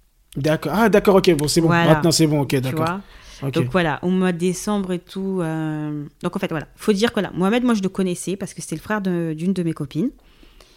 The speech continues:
Speaker 2: Voilà, donc je le connaissais sans le connaître, hein. C'est-à-dire que rarement je le voyais, on se disait bonjour, point, point, trait.
Speaker 1: Mhm.
Speaker 2: Mes copines, elles étaient plus proches de toi.
Speaker 1: Ouais.
Speaker 2: Voilà, moi, j'étais toujours sur la réserve, tu vois.
Speaker 1: Mm.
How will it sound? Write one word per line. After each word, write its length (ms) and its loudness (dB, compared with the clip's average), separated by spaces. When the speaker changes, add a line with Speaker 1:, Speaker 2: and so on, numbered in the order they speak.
Speaker 2:
Voilà, 220 -2
donc 180 -10
je 80 -12
le 80 0
connaissais 300 -2
sans 100 -4
le 60 -4
connaître, 400 -4
hein. 120 -14
C'est-à-dire 380 -8
que 280 -8
rarement 540 0
je 80 -12
le 80 0
voyais, 400 -2
on 40 -2
se 60 -6
disait 220 -4
bonjour, 340 -4
point, 360 -6
point, 180 -6
trait. 220 -8
Speaker 1:
Mhm. 280 -4
Speaker 2:
Mes 100 0
copines, 260 -4
elles 120 0
étaient 140 -4
plus 160 -10
proches 240 -4
de 100 -6
toi. 360 -6
Speaker 1:
Ouais. 60 -4
Speaker 2:
Voilà, 200 -8
moi, 160 -2
j'étais 180 -12
toujours 200 -8
sur 140 -2
la 80 0
réserve, 380 -2
tu 120 -10
vois. 180 -6
Speaker 1:
Mm. 120 -4